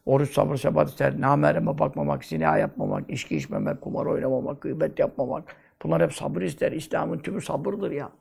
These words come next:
"El imanü nisfani fe nisfun fi sabri ve nisfun fi şükrü." diyor. Efendi Hazretlerimiz çok okurdu bu hadis-i şerif. İman iki yarıdır, iki parçadır. Yarısı sabırdadır, yarısı şükürdedir. Çünkü insan yaşadığı hayat, e,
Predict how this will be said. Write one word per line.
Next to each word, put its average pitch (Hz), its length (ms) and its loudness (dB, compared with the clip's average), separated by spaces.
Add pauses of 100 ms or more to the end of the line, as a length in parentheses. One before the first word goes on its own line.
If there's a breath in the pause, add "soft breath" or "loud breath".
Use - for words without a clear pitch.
(300)
"El 202 160 8
imanü 180 440 6
nisfani - 400 4
fe 90 140 2
nisfun - 340 -2
fi 156 100 -4
sabri 185 320 4
ve 165 100 4
nisfun 180 360 -4
fi 180 100 -6
şükrü." - 360 -4
diyor. - 140 -8 (420 soft breath)
Efendi 175 280 4
Hazretlerimiz 160 380 2
çok 226 200 -2
okurdu 170 360 2
bu - 80 2
hadis-i - 220 -4
şerif. 113 200 -10 (320 soft breath)
İman 208 340 6
iki 214 180 2
yarıdır, 165 360 8
iki 151 180 -2
parçadır. 156 540 0
Yarısı 175 400 6
sabırdadır, 85 560 2
yarısı 98 380 0
şükürdedir. - 520 -4 (320 soft breath)
Çünkü 196 440 2 (260 loud breath)
insan 196 400 2 (340 soft breath)
yaşadığı 196 540 10
hayat, 190 420 4
e, - 60 2